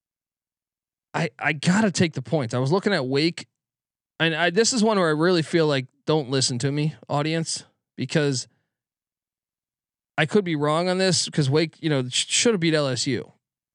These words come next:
So they might be a little angry about that, but I just have to. When I look at the fact that Utah Valley took them to overtime, when I look and only lost by three, when I look at LaSalle, only lost by twelve, I think App State's probably better than LaSalle.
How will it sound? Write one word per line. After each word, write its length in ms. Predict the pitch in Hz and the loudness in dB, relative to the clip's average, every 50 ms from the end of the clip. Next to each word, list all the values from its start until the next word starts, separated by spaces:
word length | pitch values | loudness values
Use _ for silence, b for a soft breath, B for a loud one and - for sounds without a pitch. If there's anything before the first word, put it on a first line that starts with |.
| - | -8
So 140 | - - 160 | -4 -2 0
they 80 | 151 160 | 0 0
might 200 | 175 185 175 165 | 0 0 0 0
be 60 | 165 | 0
a 60 | 160 | 0
little 140 | 160 151 143 | 2 0 0
angry 420 | 98 123 147 151 151 151 143 131 131 | -2 -2 -2 -2 -2 -2 -2 -2 -2
about 280 | 127 123 120 107 104 - | -2 -2 -4 -4 -4 -6
that, 260 | 120 107 101 117 - | -6 -6 -6 -4 -2
but 240 | 156 156 139 123 _ _ _ _ _ _ _ _ _ _ _ _ _ _ _ _ _ _ - | -2 0 -2 -2 _ _ _ _ _ _ _ _ _ _ _ _ _ _ _ _ _ _ -2
I 120 | 165 185 | 0 0
just 160 | 190 202 185 127 | 2 2 0 0
have 260 | 135 185 190 202 175 | 0 0 0 -2 -2
to. 120 | - 165 143 | -4 -4 -4
When 100 | 139 139 | -2 -2
I 60 | 139 | 0
look 220 | 147 175 196 - 208 | 0 0 0 0 0
at 100 | 190 - | -2 -2
the 80 | 165 | -4
fact 300 | 143 - - 175 170 - | -6 -2 -2 -2 -2 -2
that 80 | 165 131 | -4 -8
Utah 360 | 143 175 170 - - 165 151 | -6 -6 -4 0 0 0 0
Valley 340 | 135 139 143 147 156 160 151 | 2 0 0 0 0 -2 -2
took 200 | - - 160 - | -2 -4 -4 -2
them 140 | 160 147 143 | -2 -2 0
to 80 | 135 | 0
overtime, 680 | 107 123 135 139 147 143 127 156 151 131 135 135 139 135 _ _ _ _ _ _ _ _ _ _ _ _ _ _ _ _ _ _ _ - | 0 0 0 0 -2 -2 -2 -2 -2 -2 -2 -4 -4 -6 _ _ _ _ _ _ _ _ _ _ _ _ _ _ _ _ _ _ _ -4
when 100 | 143 147 | -2 0
I 40 | 151 | 2
look 200 | 165 190 180 _ _ - | 2 0 0 _ _ -8
and 260 | - - 151 147 143 143 | -4 0 0 2 2 2
only 240 | 143 160 160 156 | 0 0 2 2
lost 240 | 151 156 151 139 - | 2 2 2 0 -2
by 160 | - 135 120 | -2 -4 -4
three, 340 | 117 - - 151 160 160 156 | -4 -6 -4 -2 0 0 2
when 100 | 151 139 131 | 2 0 0
I 40 | |
look 160 | 135 160 160 - | 0 0 0 -2
at 80 | 143 120 | -2 -4
LaSalle, 720 | 127 123 - - - 160 147 147 151 151 160 160 156 - | -2 -2 0 0 2 2 2 2 0 0 0 0 -2 -2
only 200 | - 147 147 151 | -4 -4 -4 -2
lost 320 | 143 143 143 147 135 127 - | -2 0 0 0 0 -2 -4
by 140 | 123 104 98 | -6 -6 -6
twelve, 400 | - - - 151 151 160 151 139 | -6 -4 -2 0 2 2 2 2
I 80 | 131 | 0
think 160 | 127 143 120 | -2 -2 -2
App 180 | 107 123 123 113 | 0 0 -2 0
State's 200 | - 143 127 123 | -2 -4 -4 -2
probably 220 | - 135 104 98 | -2 -4 -4 -4
better 260 | 98 - 117 123 135 139 | -4 -4 -2 0 0 0
than 180 | 135 131 127 117 | 0 -2 -2 -4
LaSalle. 640 | 101 - - - 135 127 135 139 139 135 139 131 | -4 -2 -2 -2 0 0 0 0 0 0 -2 -4